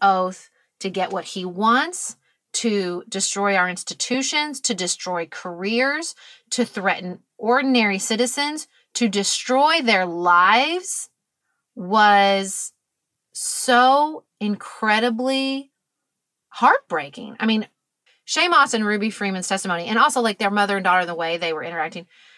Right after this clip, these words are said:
every time Shaye would say, "I'm her only child," I just, <laughs> I just felt that in my bones. Like, as an only child, and you just think,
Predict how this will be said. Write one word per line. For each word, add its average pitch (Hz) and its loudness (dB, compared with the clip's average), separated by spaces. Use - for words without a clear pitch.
every 254 0
time 202 4
Shaye 180 2
would 170 -4
say, 151 -2
"I'm 190 0
her - -2
only 226 0
child," - -6
I 233 2
just, - 0
<laughs> - -2
I 285 0
just 349 0
felt - 2
that 311 4
in 254 0
my 247 6
bones. 262 6
Like, 269 2
as 247 4
an - 4
only 285 2
child, 311 4
and 254 0
you 247 2
just 247 -2
think, 226 0